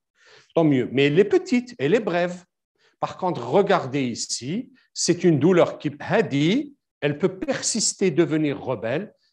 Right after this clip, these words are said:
Haylik la lésion, elle va donner quoi ? Une contraction musculaire, de l'inactivité, de la fatigue, de l'insomnie,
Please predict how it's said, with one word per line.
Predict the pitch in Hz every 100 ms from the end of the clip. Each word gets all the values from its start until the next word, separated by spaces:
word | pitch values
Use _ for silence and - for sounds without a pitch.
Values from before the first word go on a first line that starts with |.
| _
Haylik | 139 165 196 202
la | 180
lésion, | 139 127 110 120 123 165 _ _ _
elle | 123 135
va | 139
donner | 110 165 151 104
quoi ? | 156 120 - - _
Une | 120 120
contraction | - 226 233 240 233 254 240
musculaire, | 220 - 202 131 90 - _ _ _ _ _ _ _ _ -
de | 135
l'inactivité, | 151 240 262 262 - 208 220 - 95 - _ _ _ _ _ _ _ _ _
de | 135
la | 127
fatigue, | - 208 208 - 139 85 - _ _ _ _ _ _ -
de | 127
l'insomnie, | 180 202 - 233 214 131 -